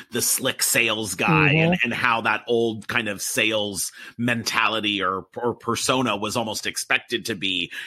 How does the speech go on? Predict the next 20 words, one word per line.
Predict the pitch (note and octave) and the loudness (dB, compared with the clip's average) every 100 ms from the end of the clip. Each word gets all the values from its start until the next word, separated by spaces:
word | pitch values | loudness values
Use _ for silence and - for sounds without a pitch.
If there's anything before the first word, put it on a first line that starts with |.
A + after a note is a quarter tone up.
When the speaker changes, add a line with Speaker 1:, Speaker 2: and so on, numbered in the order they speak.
| - | -4
Speaker 1:
you | A#2 | 0
showed | A2+ - A#2 | 2 2 2
up | A2 G#2+ | 0 0
as, | G2 - - | -4 -4 -2
as | G#2+ - | -2 -2
something | A2 - G2 | -4 -4 -6
that | F2+ - | -6 -8
people | G#2+ - F2+ | -10 -8 -8
could | F#2+ D#2+ | -8 -8
really | F#2 F2 | -6 -6
trust | D#2+ - G2 F2+ - - | -6 -4 -2 -2 -4 -4
and, | F2+ E2+ F#2+ | -4 -4 -6
and | E2+ | -6
feel | - F2+ D#2+ | -6 -6 -6
part, | - F#2+ - | -6 -8 -4
in | G2 E2+ | -6 -4
partnership | - - F2+ - D2+ - | -4 -2 -4 -6 -8 -10
with, | C2+ - - | -16 -10 -4
right? | D#2+ F#2 | 2 4
Speaker 2:
Yeah. | C#3 A#2+ | 6 4